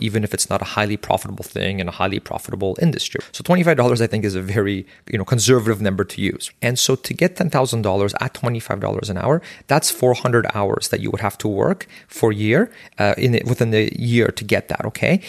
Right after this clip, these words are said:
And so if we divide that up to see, well, how many hours do I have to work per week to get that? That's seven point six nine hours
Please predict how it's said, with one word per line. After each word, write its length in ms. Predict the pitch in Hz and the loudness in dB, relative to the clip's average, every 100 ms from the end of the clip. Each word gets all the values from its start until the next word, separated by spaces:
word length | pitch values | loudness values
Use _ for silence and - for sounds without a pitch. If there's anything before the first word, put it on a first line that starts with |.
| - - - | -18 -6 0
And 200 | 120 123 | 0 2
so 180 | - | 0
if 240 | 117 - - | 0 -2 -4
we 180 | 120 117 | -2 0
divide 440 | 120 107 147 135 | 0 2 0 2
that 100 | 117 | 2
up 160 | 117 - | 0 -2
to 100 | - | -4
see, 200 | - 113 | -2 -2
well, 100 | 110 | -2
how 180 | - | -2
many 460 | 131 123 117 113 - _ - | -2 -2 -4 -6 -8 _ -2
hours 420 | 104 110 113 107 | 2 2 2 0
do 180 | - 104 | -2 0
I 20 | |
have 140 | 107 | -2
to 80 | - | -4
work 200 | 110 107 | -6 -4
per 200 | - 113 | 0 2
week 320 | 107 113 - | 2 -2 -4
to 100 | - | -6
get 240 | 131 147 - | -2 -2 -2
that? 240 | 185 233 - - - | -4 -4 -10 -12 -2
That's 200 | 135 - | 0 4
seven 420 | - 127 131 135 | 4 4 2 -2
point 380 | - 120 117 - | -2 -2 -2 -4
six 540 | - - 117 - - - | -2 0 -2 0 -2 0
nine 380 | 113 98 98 98 - | -2 -2 -2 -6 -6
hours 460 | 92 90 98 - | -4 -4 -4 -6